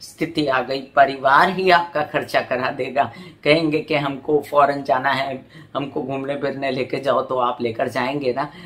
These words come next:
और लेकर जाएंगे तो खर्चा होगा, नहीं तो कोई अन्य कारणों से खर्चा होगा। आप खुशी से ये खर्चा करेंगे। विदेश related काम बन सकते हैं आपके, कई सारे ऐसे काम जिसमें प्रेमी शामिल हैं वो बन सकते हैं। आपके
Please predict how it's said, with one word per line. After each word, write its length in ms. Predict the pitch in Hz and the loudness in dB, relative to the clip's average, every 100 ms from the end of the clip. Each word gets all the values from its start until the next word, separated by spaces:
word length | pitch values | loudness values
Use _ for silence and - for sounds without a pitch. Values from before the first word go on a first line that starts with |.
| 151 - | -18 -6
और 160 | 135 | -2
लेकर 320 | 127 131 147 123 | -2 -2 -2 -2
जाएंगे 320 | 135 135 143 | -4 -4 -6
तो 120 | 131 | -8
खर्चा 360 | - 120 110 127 | -6 -6 -2 -2
होगा, 540 | 117 143 147 139 139 - - - | -2 -4 0 0 0 -14 -20 -10
नहीं 200 | 135 139 | -4 -4
तो 80 | 147 | -4
कोई 260 | - 139 | -6 -6
अन्य 300 | - 151 147 | -4 -4 -2
कारणों 320 | 143 135 135 135 | -2 -2 -4 -8
से 180 | - | -10
खर्चा 400 | - 131 123 - | -12 -10 -8 0
होगा। 400 | 131 113 135 123 | 0 0 -6 2
आप 500 | 139 - - 139 - - | 2 2 -2 -2 -2 -8
खुशी 320 | 160 160 180 | -8 -4 -4
से 160 | 170 | -2
ये 220 | 160 147 - | -2 -2 -6
खर्चा 280 | 123 - 135 | -10 -4 -4
करेंगे। 520 | - 127 135 135 123 - - - | -2 -6 -6 -8 -10 -12 -20 -14
विदेश 400 | 135 139 147 - | -6 -2 -2 -2
related 480 | 143 135 131 131 - | -4 -4 -2 -4 -2
काम 280 | 147 135 127 | 2 2 0
बन 140 | 127 | -10
सकते 340 | 123 135 - 139 | -10 -14 -8 -6
हैं 240 | 131 135 - - _ | -6 -8 -16 -20 _
आपके, 320 | 135 - - 147 | 4 4 2 -4
कई 240 | 147 143 | -2 -4
सारे 260 | - 131 131 | -2 -2 -2
ऐसे 260 | 131 127 | -4 -8
काम 340 | - 131 131 131 | -4 0 0 -2
जिसमें 520 | 127 - 139 135 131 - - _ | -8 -8 -6 -6 -6 -14 -20 _
प्रेमी 360 | 143 147 160 180 | 4 4 6 4
शामिल 440 | 170 143 127 135 | 2 0 0 -2
हैं 140 | 131 127 | -4 -4
वो 120 | 131 | -6
बन 240 | 123 127 | -6 -6
सकते 340 | 120 123 - 139 | -6 -10 -8 -6
हैं। 340 | 135 139 - 131 | -4 -4 -4 0
आपके 560 | 135 135 - 131 139 | 0 0 -4 -4 -6